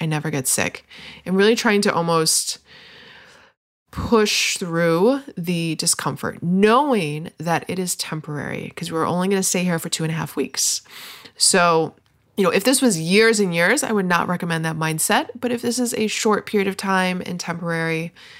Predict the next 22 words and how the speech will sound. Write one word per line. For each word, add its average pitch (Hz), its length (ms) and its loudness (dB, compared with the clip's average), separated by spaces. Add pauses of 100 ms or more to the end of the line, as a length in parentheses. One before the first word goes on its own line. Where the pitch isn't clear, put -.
(640)
maybe 185 300 4
it's 190 120 2
something 175 200 0
to 165 80 -2
try. 143 420 -2
I 170 80 -8
never 165 240 -4
get 202 140 -4
tired, 196 580 0
I 185 60 -4
never 175 180 -4
get 170 160 -4
sick. - 600 -2 (600)
You - 80 -8
know, - 220 -2 (220)
<laughs> - 220 -4
other 208 200 6
versions, 196 460 2
"I 180 80 -2
never 160 240 -2
get 147 160 -6
grumpy." 165 600 0